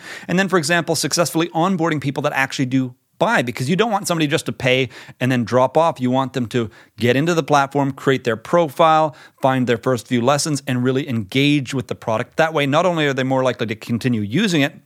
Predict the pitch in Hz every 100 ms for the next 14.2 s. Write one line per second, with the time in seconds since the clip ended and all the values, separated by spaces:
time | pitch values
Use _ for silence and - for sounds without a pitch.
0 | _ _ - 147 156 160 156 147 147 131
1 | 127 127 123 123 - 117 127 117 110 107
2 | - 107 110 117 113 110 113 110 107 107
3 | - 147 180 - 120 113 113 - - -
4 | 127 135 240 - - 92 151 220 214 190
5 | 151 123 131 127 127 117 - 117 117 104
6 | 110 127 127 107 143 170 139 131 120 123
7 | - - - 117 - 120 123 110 110 113
8 | 120 120 120 - 127 131 131 113 110 113
9 | 110 - _ 113 123 107 196 220 139 101
10 | - - - - 214 233 233 196 202 185
11 | 185 156 151 147 135 - 131 120 123 120
12 | - 127 120 117 104 - - 123 113 120
13 | 123 120 113 123 135 135 - 123 117 110
14 | 113 117